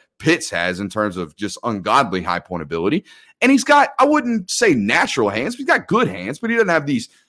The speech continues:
you know, God-given, really, really, really natural hands. But he's extremely elite after the catch, which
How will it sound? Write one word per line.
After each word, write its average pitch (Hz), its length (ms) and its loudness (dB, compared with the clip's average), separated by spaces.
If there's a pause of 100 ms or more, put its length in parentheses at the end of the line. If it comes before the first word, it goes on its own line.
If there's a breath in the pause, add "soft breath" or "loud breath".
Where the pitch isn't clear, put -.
you 156 120 -2
know, 120 140 2
God-given, 139 760 0
really, 156 300 6
really, 135 320 4
really 120 280 2
natural 117 540 -2
hands. 220 380 -6 (320 soft breath)
But 247 320 4 (460)
he's 302 200 2
extremely 139 600 0
elite 98 400 -2
after 95 240 -4
the 82 100 -8
catch, - 400 -8
which 165 380 2